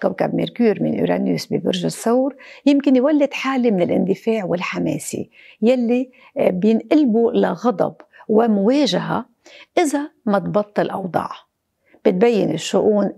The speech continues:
المادية مستقرة، ما في شي جديد بتتحدث عنه الأفلاك، رغم حماستك لشؤون مالية أو استثمارية بتخص الزوج أو الزوجة أو أحد الأبناء أو المقربين، خاصة بين ثلاثة عشر وثمانية وعشرين أو بين القمر الجديد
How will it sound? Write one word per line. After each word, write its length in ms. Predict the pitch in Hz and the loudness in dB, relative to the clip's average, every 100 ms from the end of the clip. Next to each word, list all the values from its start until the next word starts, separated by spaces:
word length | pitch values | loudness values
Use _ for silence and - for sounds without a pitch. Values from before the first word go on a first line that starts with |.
| 262 | -2
المادية 920 | 262 - 196 175 170 208 214 190 190 | -2 0 -2 -2 0 0 2 2 2
مستقرة، 920 | 190 214 - - - 190 - - _ _ 254 | 0 -2 -6 -8 -6 -6 -6 -8 _ _ 0
ما 100 | 320 | 0
في 200 | 302 226 | 0 -2
شي 240 | - 196 | 0 0
جديد 320 | 170 214 226 | 2 0 0
بتتحدث 640 | 190 - 190 208 180 180 - | -2 -6 -4 -4 -2 -2 -2
عنه 260 | 170 170 | -4 -2
الأفلاك، 600 | - - - - - - | -2 -4 -6 -4 -4 0
رغم 240 | 262 262 233 | 0 2 -2
حماستك 580 | 214 214 320 339 202 175 | 0 0 0 0 -6 -4
لشؤون 560 | 160 165 185 208 202 180 | -4 -2 0 0 0 -2
مالية 560 | 175 190 202 190 185 - - _ | 0 2 2 2 0 -4 -20 _
أو 180 | 269 262 | 0 0
استثمارية 960 | - 190 - 180 - 175 180 202 185 - | -2 -6 -6 -6 -2 0 0 0 0 -2
بتخص 440 | 175 - 247 - | -4 -4 -4 -2
الزوج 540 | 151 160 185 196 190 - | -6 -2 -2 0 -2 -4
أو 140 | - 139 | -4 -4
الزوجة 520 | 131 - - - - - - - | -2 -4 -2 -6 -8 -14 -4 -2
أو 160 | 202 | -2
أحد 260 | - 165 160 | -2 -4 -2
الأبناء 560 | - 185 220 269 277 - | -2 0 2 2 0 0
أو 120 | 294 | 0
المقربين، 720 | 285 247 247 240 240 202 190 - _ - - | 2 0 -2 -2 -2 -2 -6 -8 _ -20 -16
خاصة 560 | - 359 - 277 220 170 | -4 -2 0 0 0 0
بين 180 | 185 185 | 0 0
ثلاثة 320 | 160 - 220 | -4 -4 -6
عشر 300 | 220 220 - | -4 -6 -6
وثمانية 340 | - 190 180 | -4 -4 -4
وعشرين 540 | - 160 - 185 208 - | -4 -6 -6 -4 -2 0
أو 140 | - | 0
بين 260 | 170 175 170 | 0 -2 -2
القمر 340 | - 262 240 | 0 0 0
الجديد 540 | 175 170 165 185 202 | -2 -4 -6 -2 -2